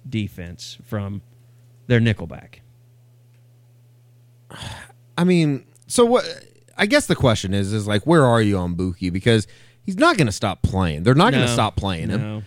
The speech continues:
Speaker 2: Uh, I mean, he led the team in tackles, but there are moments where, and I even D M'd the group today, it's like,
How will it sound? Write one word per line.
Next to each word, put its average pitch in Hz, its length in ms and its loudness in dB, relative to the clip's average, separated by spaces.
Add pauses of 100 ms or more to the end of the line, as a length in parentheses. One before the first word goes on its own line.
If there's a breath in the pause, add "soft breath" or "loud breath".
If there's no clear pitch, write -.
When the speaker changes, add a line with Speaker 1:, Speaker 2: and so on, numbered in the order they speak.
(300 soft breath)
Speaker 2:
Uh, 131 440 4 (480)
I 139 80 -10
mean, 170 160 -2
he 160 100 -4
led 196 260 -4
the 208 80 0
team 190 260 -2
in 143 120 0
tackles, 180 600 0
but 185 260 4
there 226 220 2
are 202 280 4
moments 233 500 0
where, 190 340 2 (320 soft breath)
and 170 120 -2
I 240 120 4
even 240 260 0
D 180 260 0
M'd 240 140 0
the 233 40 0
group 220 240 2
today, 220 280 2
it's 302 160 -4
like, 123 260 0